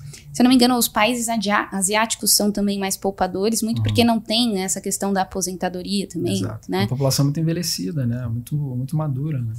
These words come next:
Speaker 1: Exatamente. Então, é, o Chile também tinha a previdência privada deles privatizada, mudaram, né? E, bom, é um assunto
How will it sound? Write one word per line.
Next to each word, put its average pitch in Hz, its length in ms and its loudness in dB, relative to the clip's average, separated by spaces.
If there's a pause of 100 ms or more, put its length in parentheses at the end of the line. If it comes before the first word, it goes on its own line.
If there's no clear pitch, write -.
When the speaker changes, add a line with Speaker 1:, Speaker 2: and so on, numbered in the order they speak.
(180)
Speaker 1:
Exatamente. 180 1160 -4
Então, 254 240 4
é, 240 520 6 (280)
o - 80 0
Chile 240 400 6
também 196 360 -2
tinha 196 500 -2
a - 20 -4
previdência 190 420 -4
privada 185 320 0
deles 180 200 0
privatizada, 185 960 0
mudaram, 190 560 0
né? 190 240 -8
E, 240 200 -6
bom, 226 280 4 (100)
é - 60 -2
um 285 80 4
assunto - 260 4